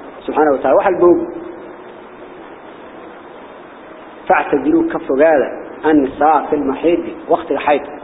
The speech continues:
ولا تقربوهن، ha u dhowaanina haweenka, حتى يطهرن, ilaa ay daahir ka noqonayaan.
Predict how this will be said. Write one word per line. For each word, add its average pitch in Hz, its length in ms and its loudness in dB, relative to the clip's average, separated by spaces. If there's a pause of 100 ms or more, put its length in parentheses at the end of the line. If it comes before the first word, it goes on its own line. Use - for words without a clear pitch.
(1500)
ولا 165 280 2
تقربوهن، 151 520 4
ha 147 40 4
u 165 120 4
dhowaanina 151 440 4
haweenka, 147 520 2 (320)
حتى 147 300 2
يطهرن, 139 380 0
ilaa 151 140 4
ay 135 80 2
daahir 156 300 2
ka 160 60 0
noqonayaan. 147 520 4